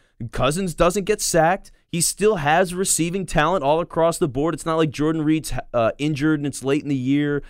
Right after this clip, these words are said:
It's a healthy offensive line from the Skins. They're a good one. And, like, for the Eagles side, you,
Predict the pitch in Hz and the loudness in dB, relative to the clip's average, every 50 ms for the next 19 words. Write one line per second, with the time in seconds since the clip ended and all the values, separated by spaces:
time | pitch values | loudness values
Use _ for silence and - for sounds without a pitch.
0 | - _ - - 87 - - 95 120 143 156 - 170 170 165 170 165 - 175 175 | -16 _ -8 -8 -6 -6 -4 -2 0 -2 0 0 0 2 2 2 0 0 -2 -2
1 | 165 - 160 147 156 160 156 165 165 160 175 170 170 156 - - - 147 147 151 | -2 -4 -4 -2 0 0 0 0 -2 -4 -6 -6 -6 -6 -6 -4 -2 -2 -2 -2
2 | 151 123 - 120 107 90 90 92 95 - - 135 147 151 139 147 151 151 151 156 | -4 -2 -2 -2 -2 -2 -6 -10 -8 -2 0 0 0 0 0 -2 -2 0 -2 -2
3 | 151 - - _ _ _ _ _ _ _ - 131 131 131 131 131 131 131 123 - | -6 -10 -14 _ _ _ _ _ _ _ -2 0 0 2 2 0 0 -2 -4 -8
4 | - - _ _ _ _ _ _ _ - 170 156 156 151 - - 175 180 160 165 | -12 -18 _ _ _ _ _ _ _ 2 2 2 2 2 -2 -2 0 0 2 0
5 | 135 156 202 233 233 226 185 - - - 139 127 127 127 135 147 - - - 123 | 0 -2 -2 -2 0 0 0 0 0 2 2 4 4 4 2 0 -4 -10 -6 -2
6 | 147 160 131 | -2 -2 -2